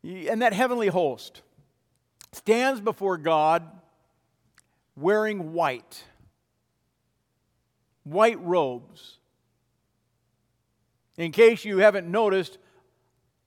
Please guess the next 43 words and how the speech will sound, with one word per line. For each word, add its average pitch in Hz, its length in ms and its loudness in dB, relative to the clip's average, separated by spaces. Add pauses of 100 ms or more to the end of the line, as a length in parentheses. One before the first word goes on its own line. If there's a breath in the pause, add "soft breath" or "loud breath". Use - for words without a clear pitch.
(140)
I 196 420 0 (140)
am 180 140 -6
accustomed 185 540 -2
to - 80 -12
wearing 175 320 -2
a 156 60 -4
white 170 280 0
robe. 156 400 0 (1040)
White. 151 520 -2
It's - 160 -20
difficult 240 440 0
to - 60 -18
keep 190 220 -6
clean. 135 500 -8 (760 soft breath)
You 151 140 -8
know, 160 260 2
it's, 156 140 -2
it's 160 160 -8
one 196 140 -2
of 185 60 0
these 165 180 -2
things 190 260 -4
where 160 180 -2
little 170 220 -2
stains. 175 380 -4
I 160 100 2
had, 170 260 2 (440 soft breath)
I 160 160 -4
had 185 260 2
a, 160 120 0
the, 147 360 -4
the 147 120 -2
flood, 175 440 0
and 143 100 -8
I've 147 120 -4
got 156 160 -2
a - 20 -4
little 160 400 -4 (540)
dark 170 340 -2
thing 175 340 -8
here. 127 400 -12 (120)
It 127 120 -14
just 143 200 -14